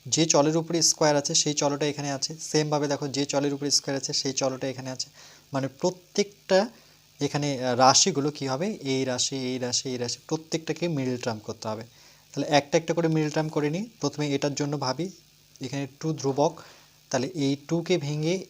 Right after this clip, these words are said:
এক্সের সহগ এখানে কিছু নেই বলতে ওয়ান ধরতে হবে, তাহলে দুইকে ভেঙে এক নিয়ে আসতে হবে। তাহলে দুইয়ের ঘরের নামতা যদি পড়ি, তাহলে দুই অক্ষ দুই, তাহলে দুই থেকে এক বিয়োগ করলে পরে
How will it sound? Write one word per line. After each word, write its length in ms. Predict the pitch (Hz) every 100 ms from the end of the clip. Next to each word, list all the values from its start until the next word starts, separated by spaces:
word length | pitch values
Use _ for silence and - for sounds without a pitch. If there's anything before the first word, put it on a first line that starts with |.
| _
এক্সের 320 | 147 143 -
সহগ 300 | 160 - 139 147
এখানে 240 | 139 151
কিছু 180 | 143 151
নেই 80 | 147
বলতে 200 | 143 139
ওয়ান 260 | 120 123 127
ধরতে 300 | 135 - 139
হবে, 160 | 139 170
তাহলে 200 | 131 120 120
দুইকে 240 | 135 156
ভেঙে 280 | 127 139 170 131
এক 60 | 120
নিয়ে 200 | 117 110
আসতে 260 | 113 - -
হবে। 140 | 110 120 - - - - - - _ _ _ _
তাহলে 180 | - 117
দুইয়ের 260 | 113 135 143
ঘরের 180 | 151 151
নামতা 360 | 156 131 127
যদি 200 | 139 143 160
পড়ি, 140 | 143
তাহলে 220 | 143 127 120
দুই 200 | 120 127
অক্ষ 140 | 135 -
দুই, 280 | 139 139 190 202
তাহলে 180 | 123 120 113
দুই 140 | 131
থেকে 380 | 151 170 165 175 175 - 127
এক 80 | 127 127
বিয়োগ 200 | 139 147
করলে 220 | - 147 151
পরে 260 | 139 135